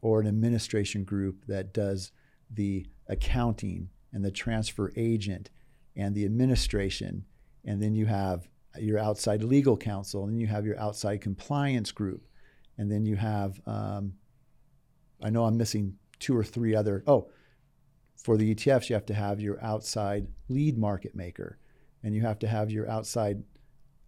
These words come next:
author-, authorize a, authorized participant group. And so you have,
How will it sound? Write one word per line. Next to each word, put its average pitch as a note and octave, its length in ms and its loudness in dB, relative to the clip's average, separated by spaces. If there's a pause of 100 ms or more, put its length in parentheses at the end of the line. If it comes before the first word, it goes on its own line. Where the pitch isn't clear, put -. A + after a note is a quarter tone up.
(120)
author-, A2 600 0
authorize A2 640 0
a, G#2 180 0 (400)
authorized B2+ 600 6
participant A2+ 680 -4
group. - 320 -10 (400)
And A#2 160 -2
so A#2 320 4 (240)
you B2 120 0
have, A#2+ 300 2